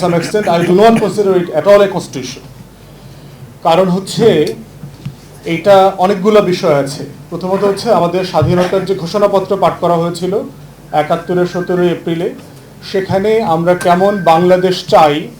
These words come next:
সেই গণপ্রজাতান্ত্রিক বাংলাদেশের একটা আকাঙ্ক্ষার কথা এখানে বলা ছিল। এবং সেখানে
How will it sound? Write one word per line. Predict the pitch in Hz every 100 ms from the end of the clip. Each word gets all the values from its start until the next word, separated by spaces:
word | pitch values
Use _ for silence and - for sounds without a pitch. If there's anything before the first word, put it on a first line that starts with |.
| - - -
সেই | - - 185 175
গণপ্রজাতান্ত্রিক | 170 175 196 196 196 190 196 196 190 202 185 151
বাংলাদেশের | 160 165 175 180 180 - 185
একটা | 180 170
আকাঙ্ক্ষার | 143 175 180 175 185 180
কথা | 220 -
এখানে | 208 - 180
বলা | 175 160 156
ছিল। | - - - - - - - - - - - - - -
এবং | 170 180 180
সেখানে | - 196 190 208 214 214 220